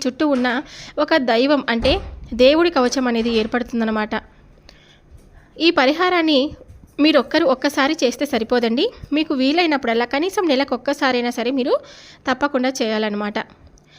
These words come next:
ఒకవేళ చేయకపోతే ఏమైనా జరుగుతుందేమో అనే అపోహ అసలు వద్దు.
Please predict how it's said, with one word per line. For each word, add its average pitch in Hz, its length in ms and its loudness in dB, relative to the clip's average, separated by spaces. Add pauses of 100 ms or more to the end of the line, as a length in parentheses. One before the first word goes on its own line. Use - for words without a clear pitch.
(120)
ఒకవేళ 285 320 4
చేయకపోతే 285 640 0
ఏమైనా 247 240 0
జరుగుతుందేమో 233 580 -2
అనే 220 100 -2
అపోహ 233 320 -2
అసలు 220 280 -4
వద్దు. 214 280 -2